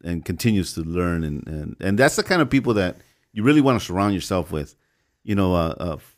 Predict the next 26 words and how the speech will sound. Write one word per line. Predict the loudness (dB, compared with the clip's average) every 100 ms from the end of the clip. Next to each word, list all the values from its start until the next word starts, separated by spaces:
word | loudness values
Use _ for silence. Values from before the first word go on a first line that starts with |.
| _ _ _ -20 -20 -18
my | -2 2 2
story | 4 4 4
starts | 2 0 2
off | 0 0
with | -4 -8 -12 -4
hanging | 0
out | 0 -2
with | -4 -4
knuckleheads. | -4 -2 -2 -4 -8
And, | -10 -12 _ _ _ _ _ _
and, | -6 -4 -2 -4 -8 _ _ _ _ _
you | -8
know, | -6
I | -2
remember | 0 2 2 2
my, | 2
my | 0 -2 -2 -2
mom, | 2 4 4 2 -4
uh, | -6 -8 -6
telling | -2 0 0
me | 0
there's | -2 -4
a | -6
phrase | -2 2 2 2
in | -4
Spanish, | -4 -4 -4 -8